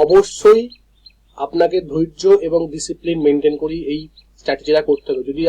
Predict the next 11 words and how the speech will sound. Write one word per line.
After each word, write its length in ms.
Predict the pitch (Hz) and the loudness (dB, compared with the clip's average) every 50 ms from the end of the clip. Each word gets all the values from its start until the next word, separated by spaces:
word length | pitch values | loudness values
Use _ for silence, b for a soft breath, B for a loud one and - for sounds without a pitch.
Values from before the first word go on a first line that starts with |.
| 147 | -2
আপনার 200 | 139 147 156 151 147 143 | -2 -2 -4 -4 -4 -4
ধৈর্য 260 | 147 147 151 147 - - 160 | -4 -4 -4 -6 -6 -8 -6
এবং 100 | 156 160 156 - 147 | -6 -6 -6 -8 -10
ডিসিপ্লিন 400 | 143 - 165 156 - 160 156 147 147 143 | -10 -10 -12 -12 -10 -10 -8 -6 -4 -4
না 60 | 139 143 139 | -4 -4 -4
থাকে, 160 | - 151 135 139 139 | -4 -4 -4 -2 -2
তো 40 | 143 139 | -4 -4
আপনি 120 | 139 143 147 | -2 -2 -2
এই 60 | 147 147 | -2 -2
স্ট্র্যাটেজি 300 | - 147 127 131 135 151 147 160 | -4 -6 -4 -4 -4 -4 -6 -6
থেকে 140 | 156 160 | -4 -4